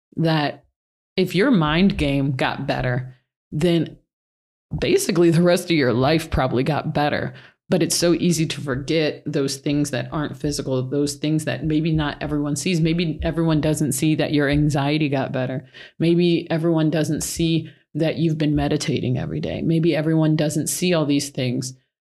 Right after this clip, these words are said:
but it's not for them anyways. It's for you. And you need to learn to be proud of yourself in your journey of growth, because you will consistently be in a journey of growth for the rest of your life.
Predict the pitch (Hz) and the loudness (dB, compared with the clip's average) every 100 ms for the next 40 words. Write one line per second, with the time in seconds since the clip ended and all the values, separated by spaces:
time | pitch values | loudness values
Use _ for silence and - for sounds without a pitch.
0 | _ - 175 160 170 165 - 156 156 147 | _ -4 0 0 0 -2 0 0 2 0
1 | - 143 143 135 127 139 - - 156 147 | 0 -2 -2 -2 -2 -2 -2 0 2 2
2 | 147 143 127 - 143 147 151 147 156 151 | 2 2 2 0 2 2 2 2 2 2
3 | 139 - 147 139 - 165 196 202 180 - | 0 -2 0 -2 0 0 2 2 0 0
4 | - 139 143 - _ _ _ _ - 165 | -2 -2 -4 -8 _ _ _ _ 0 4
5 | 196 202 214 143 143 151 151 - 135 131 | 4 4 2 0 0 0 -2 -2 0 0
6 | 127 - _ _ _ _ - 151 - - | -2 -8 _ _ _ _ -8 -6 -4 -2
7 | 170 151 143 143 147 151 147 143 - 180 | 0 2 0 2 2 2 -2 -2 -2 -2
8 | - - - 131 135 - 139 - - - | -2 -6 -4 -4 -4 -4 -4 -6 -6 -4
9 | 143 - _ - 143 139 139 131 - 156 | -4 -6 _ -8 -6 -4 -4 -6 -10 -12
10 | 175 135 - - 151 139 139 - 135 131 | -4 -4 -4 -6 -2 -2 -2 -2 -2 -2
11 | 127 131 | -4 -6